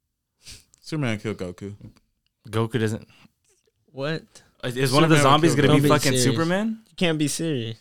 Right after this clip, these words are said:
Speaker 1: He would.
Speaker 2: Is Superman gonna be one of the fucking zombies?
Speaker 1: Huh?
Speaker 2: Why would Goku have to fight Superman if he's my guy?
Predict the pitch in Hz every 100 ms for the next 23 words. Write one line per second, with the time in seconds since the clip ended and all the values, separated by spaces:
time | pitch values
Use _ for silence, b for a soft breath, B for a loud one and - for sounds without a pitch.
0 | _ 127 165 101 92 - 123 147 156 151
1 | 143 143 139 135 127 139 131 113 117 147
2 | 165 - _ _ _ _ _ _ 110 131
3 | 170 - 127 131 117 120 123 117 107 -
4 | 110 - _ - 113 107 101 95 104 101
5 | 95 98 90 87